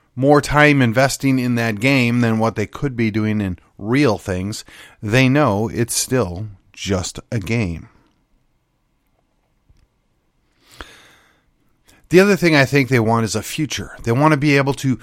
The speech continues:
know there is a future. And the sad thing is, is from the time that I was a child, it's been one panic or one c-, cataclysmic event away from the end of all that we know on Earth. I mean,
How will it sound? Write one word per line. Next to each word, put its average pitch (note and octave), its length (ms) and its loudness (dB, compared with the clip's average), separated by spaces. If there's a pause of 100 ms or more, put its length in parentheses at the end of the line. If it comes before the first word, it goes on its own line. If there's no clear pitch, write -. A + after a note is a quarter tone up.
(160)
know E3+ 260 6
there C3+ 200 4
is A2 160 -2
a A2 80 -2
future. G2 480 -6 (240)
And E3+ 140 2
the E3 40 6
sad G3+ 380 2
thing F3 220 2
is, F3 240 2
is C3+ 180 0 (240)
from F3+ 200 2
the F3+ 80 6
time F3+ 300 4
that E3 120 6
I F3+ 140 8
was F#3+ 140 6
a E3 120 6
child, B2+ 480 6
it's A#2+ 140 -2
been C3+ 280 4
one F3 260 2
panic D#3 680 2 (720)
or A#2+ 120 -2
one D#3+ 240 2
c-, - 80 -12 (120)
cataclysmic E3 760 0
event A#2+ 680 2 (880)
away B2+ 480 4
from A#2 300 -2
the A2+ 180 -6
end F3+ 180 10
of C3 140 6
all C3+ 160 6
that A#2 120 2
we A2 140 -4
know A2 200 -2
on G2 180 -2
Earth. - 460 -8 (680)
I - 60 -12
mean, G#2+ 260 -4